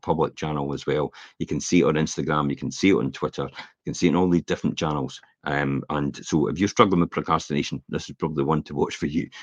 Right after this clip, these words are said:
you to watch tomorrow and get some good information and good insight. It's all based on my historical, you know, my journey over the last thirty, thirty-five, forty years in terms of how I went from homeless, unemployed to where I am right now. Um, so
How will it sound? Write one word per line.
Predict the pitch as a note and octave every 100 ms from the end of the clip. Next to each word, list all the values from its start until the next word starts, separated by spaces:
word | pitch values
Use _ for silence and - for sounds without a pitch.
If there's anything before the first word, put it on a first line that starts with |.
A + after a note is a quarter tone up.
| -
you | D#2
to | D2 D2+
watch | D#2 -
tomorrow | C#2+ D2+ D2+ C2+
and | C#2+ B1+
get | D2 -
some | E2 D2 C#2
good | - E2+
information | F2 - C#2+ C#2 C#2
and | C2
good | D#2
insight. | D2+ C#2 C#2+ C2+ - - -
It's |
all | A2 A#2+
based | A2+ A2+ -
on | G#2
my | G2+
historical, | F#2 - G#2+ G2+ F#2+ F2+ - - A1+
you | F2 F#2+
know, | D#2+
my | E2
journey | E2 F#2+ E2+ D2+
over | E2 D#2+
the | D2+
last | E2+ E2+ -
thirty, | F2+ D#2 D#2+ D2 _ _ _
thirty-five, | - F#2 B1 - E2+ D2
forty | - F2 D2
years | C#2+ D#2+ C#2+ - - - _ -
in | D#2
terms | F2+ E2
of | D#2+
how | D2+
I | D2
went | D2 D2+ -
from | D2
homeless, | C#2+ D#2+ C#2+ -
unemployed | D2 C2+ E2 D2+ C#2+ -
to | D2+ C2+
where | D2 C#2+
I | C#2
am | C#2+
right | C2+ B1+
now. | C#2 C#2+ C2 - - - -
Um, | D2+ D2 C#2+ B1+
so | - F#2+ -